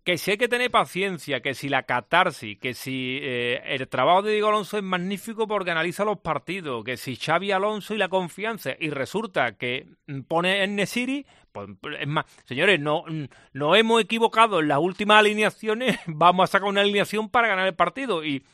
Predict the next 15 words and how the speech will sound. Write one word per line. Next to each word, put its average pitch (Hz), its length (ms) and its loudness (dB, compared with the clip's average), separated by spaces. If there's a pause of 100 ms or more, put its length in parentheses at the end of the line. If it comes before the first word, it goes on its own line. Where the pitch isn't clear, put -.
(180)
ya 131 100 -4
está, 170 240 2
no 170 160 -4
tenían 254 260 0
que - 80 0
haber 240 160 0
dicho 262 240 -4
nada 247 160 0
más. 214 300 -4 (340)
Todo 160 260 -2
esto 214 220 -2
es 220 80 0
una 262 140 -2
milonga, 220 400 0
claro. - 160 -16